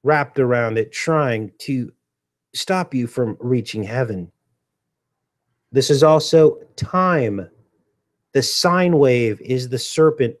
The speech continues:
wrapped around this staff, going up and down, having us locked in time. If you look at a graph of a sine wave, you will see exactly that.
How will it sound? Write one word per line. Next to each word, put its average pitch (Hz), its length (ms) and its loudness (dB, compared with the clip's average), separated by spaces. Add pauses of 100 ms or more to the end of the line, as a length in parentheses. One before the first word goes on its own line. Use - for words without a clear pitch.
wrapped 120 500 -4
around 123 600 0
this 107 200 -4
staff, 101 600 -8 (1080)
going 110 240 2
up 117 200 0
and 139 200 4
down, 98 540 0 (120)
having 117 300 0
us 104 180 -4
locked 113 420 -2
in 113 180 -2
time. 98 560 -4 (400)
If - 100 -6
you 120 80 4
look 123 140 2
at 135 60 6
a 120 40 0
graph 139 420 2
of 107 160 -2
a 101 100 -6
sine 151 420 0
wave, 90 240 -4
you 107 100 -4
will 110 140 -2
see 123 200 -2
exactly 95 460 -4
that. 110 320 0